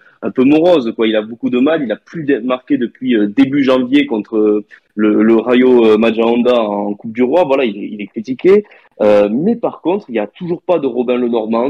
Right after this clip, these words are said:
toujours pas de Ferland Mendy, toujours pas de Camavinga et, euh, et encore moins de d'Ousmane Dembélé. Euh, vous les gars, je vais commencer par toi d'ailleurs, euh, Gourvan. Est-ce que vous comprenez ces choix ? Euh, voilà, euh, quel est votre avis sur cette liste ?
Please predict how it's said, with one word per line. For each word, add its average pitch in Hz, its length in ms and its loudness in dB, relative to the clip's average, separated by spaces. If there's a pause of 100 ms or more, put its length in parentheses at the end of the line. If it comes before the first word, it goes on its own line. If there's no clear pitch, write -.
toujours 143 340 -14
pas 151 100 0
de 151 100 -4
Ferland 139 280 -4
Mendy, 135 380 -6
toujours 113 280 -20
pas 147 140 2
de 151 80 4
Camavinga 135 800 2 (300)
et, 120 320 4
euh, 107 180 2
et 117 40 2
encore 123 280 0
moins 156 180 -2
de 113 380 -4
d'Ousmane 156 400 -4
Dembélé. 127 540 0 (260)
Euh, 107 280 2
vous 131 200 -2
les 170 100 2
gars, 160 180 4
je 160 100 -6
vais 127 60 0
commencer 117 400 -2
par - 200 -4
toi 139 100 2
d'ailleurs, 120 340 2
euh, 104 80 2
Gourvan. 110 480 0
Est-ce 131 200 -2
que 175 60 0
vous 131 120 0
comprenez 156 500 0
ces 131 200 0
choix ? 180 440 0
Euh, 113 220 4
voilà, 104 240 -4
euh, 113 240 -2
quel 160 160 2
est - 20 6
votre 143 220 2
avis 131 220 0
sur 131 120 -14
cette - 220 -12
liste ? - 220 -20